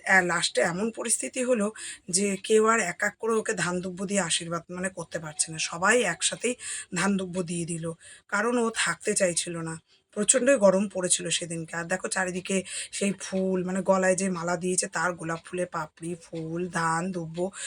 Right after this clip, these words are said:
সব ছড়িয়ে গেছিলো। সেইগুলো আমি আবার এক এক করে তুলে একটা প্লাস্টিকের মধ্যে ভরলাম, কারণ ওগুলো পায়ে লাগা তো ঠিক না, ঠাকুরের জিনিস যতই হোক। হুম, তো এই, এই হচ্ছে ব্যাপার। তো তোমরা ভিডিওটা পুরো দেখো, ভালো লাগবে, খুবই ভালো লাগবে আশা করি। আর যারা যারা এখনও আমার, আমাকে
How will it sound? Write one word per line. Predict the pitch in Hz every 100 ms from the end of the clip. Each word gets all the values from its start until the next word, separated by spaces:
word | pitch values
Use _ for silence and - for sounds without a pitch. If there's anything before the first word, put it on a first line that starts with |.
| -
সব | - 262 -
ছড়িয়ে | 202 190 185
গেছিলো। | 170 - 156 160 160 - -
সেইগুলো | - 214 196 208 208
আমি | 190 190
আবার | 185 180
এক | 175 -
এক | -
করে | - 180
তুলে | - 175 165
একটা | 160 185
প্লাস্টিকের | - 156 151 - 170 170
মধ্যে | 170 170
ভরলাম, | 165 170 170 175
কারণ | 196 208
ওগুলো | 202 190 196
পায়ে | 165 165
লাগা | 170 175
তো | 175 -
ঠিক | 202 220 214
না, | 170
ঠাকুরের | 175 165 175 170
জিনিস | 160 165 175 - - _
যতই | 190 190 196 190
হোক। | 170 180 - - - - 226
হুম, | 214 180 185 -
তো | 208
এই, | - 202 202 202
এই | 196 208
হচ্ছে | 202 214 214
ব্যাপার। | 185 175 214 226 - - -
তো | 190
তোমরা | 190 196 208
ভিডিওটা | 175 180 185 202
পুরো | - 190
দেখো, | 185 185 214
ভালো | 165 175 185
লাগবে, | 185 180 220
খুবই | - 175 185
ভালো | 165 170
লাগবে | 175 170 175
আশা | - 180
করি। | 190 190
আর |
যারা | 170 165
যারা | 170 196
এখনও | 180 - 208
আমার, | 202 185 190 - - - -
আমাকে | 185 196